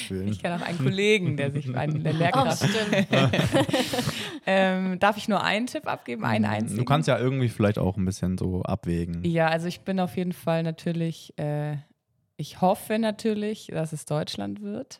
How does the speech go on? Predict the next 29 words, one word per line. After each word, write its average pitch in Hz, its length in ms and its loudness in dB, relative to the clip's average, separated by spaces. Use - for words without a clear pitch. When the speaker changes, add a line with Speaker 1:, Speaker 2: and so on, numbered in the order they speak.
Speaker 2:
Äh, 104 180 0
Speaker 1:
Mhm. 104 80 2
Speaker 2:
ich 127 140 -2
finde, 165 160 -6
die 165 180 -4
haben 160 160 -4
sich 156 220 -8
ja 156 100 -4
jetzt - 260 -10
doch 156 140 -4
echt - 200 -10
sehr 160 140 -6
gut 165 140 -8
präsentiert 160 680 -4
und 165 260 -6
ich - 180 -6
finde 180 220 0
immer, 175 180 4
wenn 165 160 2
sehr 170 160 2
gute 175 260 -4
Stimmung 170 320 -2
im 156 140 2
Team 180 240 -2
ist, - 360 -4
dann 139 260 -2
ist - 240 -8
die 151 60 -8
Wahrscheinlichkeit, 143 760 -6